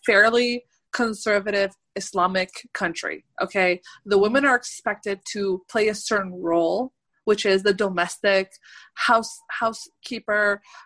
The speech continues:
um, the mother, the care, you know, the person that takes care of the children and cooks and cleans, et cetera. Whereas the man is, like, you know, the traditional, more of the traditional role. I, I go, I,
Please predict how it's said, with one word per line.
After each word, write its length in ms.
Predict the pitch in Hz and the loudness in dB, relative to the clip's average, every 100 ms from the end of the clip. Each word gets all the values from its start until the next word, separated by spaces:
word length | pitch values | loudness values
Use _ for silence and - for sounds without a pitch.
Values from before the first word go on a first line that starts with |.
| _ | _
um, 360 | 180 180 170 175 | -6 -4 -4 -6
the 100 | 208 | -8
mother, 720 | 208 214 202 202 196 190 196 _ _ | -2 -2 0 0 0 0 -4 _ _
the 80 | 226 | -14
care, 440 | - 233 220 214 - | -6 -4 -2 -4 -8
you 160 | 226 | -10
know, 220 | 202 196 | -6 -6
the 140 | 196 190 | -8 -10
person 240 | 233 220 | -12 -8
that 100 | 196 | -8
takes 180 | 220 214 | -8 -10
care 160 | - 214 | -4 -4
of 60 | |
the 80 | 202 | -4
children 400 | 208 220 202 202 | -6 -4 -4 -4
and 160 | 190 190 | -4 -6
cooks 300 | 190 - 196 | -10 -10 -10
and 120 | 190 | -6
cleans, 240 | 196 190 | -4 -2
et 120 | 165 | -4
cetera. 300 | - 175 165 | -2 2 2
Whereas 300 | 180 175 185 | 2 2 2
the 100 | 180 | -2
man 300 | 180 180 190 | -4 -2 -2
is, 160 | 202 196 | -4 -4
like, 240 | 175 180 - | -4 -4 -8
you 120 | 226 | -10
know, 320 | 180 175 180 _ _ - | -8 -8 -10 _ _ -14
the 60 | |
traditional, 800 | 208 226 202 196 214 202 202 196 196 | -12 -10 -8 -8 -6 -6 -4 -6 -6
more 160 | 202 | -6
of 40 | 190 | -6
the 80 | |
traditional 520 | 202 185 185 - 180 175 | -8 -8 -10 -8 -10 -8
role. 280 | 165 170 | -8 -6
I, 180 | 156 180 - | -6 -6 -6
I 120 | 185 | -8
go, 180 | 180 180 | -2 2
I, 160 | 170 | 2